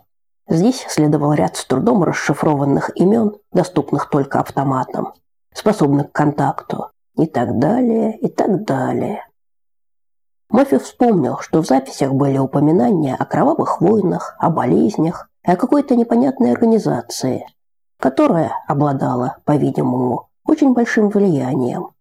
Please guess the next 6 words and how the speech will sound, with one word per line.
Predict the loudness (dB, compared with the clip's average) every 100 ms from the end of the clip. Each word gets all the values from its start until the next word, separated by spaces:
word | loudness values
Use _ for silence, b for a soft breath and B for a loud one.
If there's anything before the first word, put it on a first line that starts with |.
| _
а | 0 2
её | 4 4
главой | 2 2 2 2
был | 2 0
какой-то | -2 -2 -2 -4
папа. | -2 -2 -2 -6 -8 -10